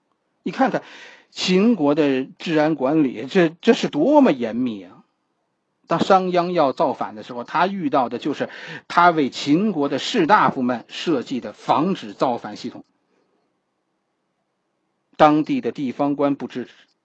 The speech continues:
断绝交通，商鞅无法和自己的下属沟通，无法联络其他的地方武装一起举事，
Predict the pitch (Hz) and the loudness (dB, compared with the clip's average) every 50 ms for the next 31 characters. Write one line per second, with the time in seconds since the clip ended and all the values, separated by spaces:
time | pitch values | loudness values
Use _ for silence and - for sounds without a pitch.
0 | _ _ _ _ _ _ _ _ - 214 202 170 139 123 113 - 127 131 135 - | _ _ _ _ _ _ _ _ 2 4 4 4 4 2 0 -2 -4 -4 -4 -2
1 | 151 151 147 143 - - 156 - _ _ _ _ _ _ _ _ _ _ _ - | -2 -2 -2 -4 -6 -8 -12 -12 _ _ _ _ _ _ _ _ _ _ _ -10
2 | - - 196 175 165 160 156 156 151 151 - - _ _ _ _ _ - 139 151 | 0 4 4 4 6 4 2 2 2 0 -2 -6 _ _ _ _ _ -8 -6 -4
3 | 190 180 - - 101 104 101 - 127 120 - - 147 120 104 117 98 101 104 - | -4 -2 -4 -4 -4 -4 -8 -10 -12 -12 -8 -6 -8 -8 -8 -10 -14 -14 -12 -6
4 | - 127 110 107 - - - - 120 117 113 - 113 - _ - - - - - | -6 -6 -6 -6 -12 -16 -18 -16 -14 -14 -14 -16 -18 -18 _ -20 -20 -20 -14 -8
5 | 135 151 208 254 233 175 - 123 107 120 110 123 135 160 190 196 165 - - - | -4 0 0 0 0 2 0 0 0 0 -2 -2 0 0 0 0 -2 -4 -6 -8
6 | - 135 143 151 143 165 160 147 123 - - 139 113 - - 131 131 123 107 101 | -8 -8 -6 -6 -4 -4 -4 -4 -4 -6 -8 -10 -10 -6 -6 -6 -6 -6 -10 -12
7 | 101 120 127 127 135 135 120 - - 123 - - 95 - - 135 - | -10 -10 -8 -8 -6 -8 -10 -10 -14 -14 -14 -14 -18 -16 -14 -14 -16